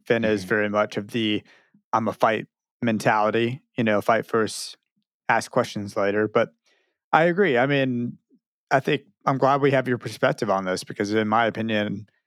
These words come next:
Speaker 1: I just kinda glanced over Finn and Jake in this season. I mean, they were great, great season for them, but I didn't really notice too much development personally.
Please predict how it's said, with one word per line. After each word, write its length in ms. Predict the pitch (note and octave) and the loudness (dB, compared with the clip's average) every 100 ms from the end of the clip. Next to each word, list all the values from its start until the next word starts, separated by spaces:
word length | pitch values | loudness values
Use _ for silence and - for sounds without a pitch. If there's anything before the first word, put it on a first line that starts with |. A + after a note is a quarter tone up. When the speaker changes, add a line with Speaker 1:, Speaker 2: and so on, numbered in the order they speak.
| _ _ | _ _
Speaker 1:
I 120 | - A2+ | -2 -2
just 180 | A2 | -2
kinda 240 | - A2 G2+ | -2 -2 -4
glanced 420 | G#2+ G2+ - A#2 | -4 -4 -4 -2
over 240 | G#2+ G#2 | 0 0
Finn 160 | F2+ G#2 | -2 -4
and 140 | G2 | -4
Jake 240 | F#2 G2 G#2 | -2 -2 -2
in 140 | G2+ | -2
this 180 | G2+ - | -2 -2
season. 420 | G#2+ G2+ G2+ G#2 | -4 -4 -4 -2
I 80 | C#3 | 0
mean, 200 | D3 C3 | 0 0
they 160 | C3 C#3+ | 2 2
were 120 | C3+ | 0
great, 340 | B2+ C#3 C#3 D3 _ _ | 0 2 2 -2 _ _
great 280 | - C#3 - | 0 0 0
season 340 | - C3 B2 A#2 | -2 0 0 0
for 300 | - E3+ A#2+ | 2 2 2
them, 340 | G2 G2 A#2+ - _ _ _ _ _ _ _ - | 0 -2 -6 -14 _ _ _ _ _ _ _ 0
but 340 | A#2+ G#2+ G#2+ _ | 2 2 -2 _
I 160 | A#2 B2 | 0 0
didn't 260 | B2 B2+ | -2 -2
really 220 | A#2+ A#2 | 0 0
notice 680 | A2+ A2 A2+ A2 G#2 - - - | 0 0 2 2 -2 -6 -12 -14
too 240 | - D3+ | -2 0
much 640 | C#3+ B2 G#2 - - - - _ _ | 2 0 -2 -6 -16 -18 -20 _ _
development 580 | G#2 G2 F#2+ - G#2+ - | -2 0 0 -2 -8 -6
personally. 720 | - A2+ - - - - C3 | -6 -6 -10 -10 -8 -8 -10